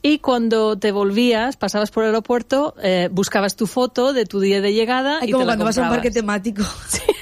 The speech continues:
Speaker 1: es
Speaker 2: Bueno,
Speaker 1: lo
Speaker 2: ahora
Speaker 1: mismo.
Speaker 2: con los selfies eso ya.
Speaker 1: <laughs> No, eso ya ha pasado la historia.
Speaker 2: Oye, Michelle, y por ejemplo, la, ¿tú crees que,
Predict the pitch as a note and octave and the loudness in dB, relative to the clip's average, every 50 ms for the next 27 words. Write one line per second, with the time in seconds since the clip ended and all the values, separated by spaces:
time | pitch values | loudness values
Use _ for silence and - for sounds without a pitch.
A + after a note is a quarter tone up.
0 | - - - - - - - - A3 A3+ A3 A3 G#3+ A3+ A3+ G#3 A3 G3+ G#3 G3+ | -6 -8 -6 -10 -12 -8 -2 0 2 4 4 2 2 0 0 0 0 0 0 -2
1 | D#3 E3+ G#3 G3+ G3 F3+ G#3+ G#3+ G3+ G3+ F#3+ F3+ F#3 F#3 F#3 F#3 F#3 F#3 G#3 - | -2 0 0 -2 0 -2 -2 -2 -2 -2 0 0 0 2 2 2 2 0 -2 -4
2 | F#3 F#3 F#3 F3+ E3+ F3+ F3 A3 G#3 F3+ E3+ F3 - F3+ E3+ - F3+ E3 E3 E3 | -6 -4 -4 -2 -4 -2 0 0 2 2 0 0 -2 -4 -2 -2 -2 -2 0 -2
3 | D#3+ - G#3 G#3+ G3+ - - G#3+ G#3 F#3 - - G#3 G#3+ A#3 - - A3+ G#3+ E3 | 0 0 0 0 0 0 0 0 0 0 0 0 0 -2 -2 -2 -2 -2 -2 -2
4 | - - - - G3 F3+ - G3 A3 A3+ B3 G3+ - - F#3+ F#3 F#3 F3+ F3 E3+ | -4 -10 -2 0 0 0 0 0 0 0 0 0 0 0 0 2 2 0 0 0
5 | E3+ E3 D#3+ D#3+ - F#3+ - A3+ A#3+ A3+ - - C#4+ C#4 | 0 -2 -4 -6 -8 -6 -2 -2 -2 -2 0 0 2 2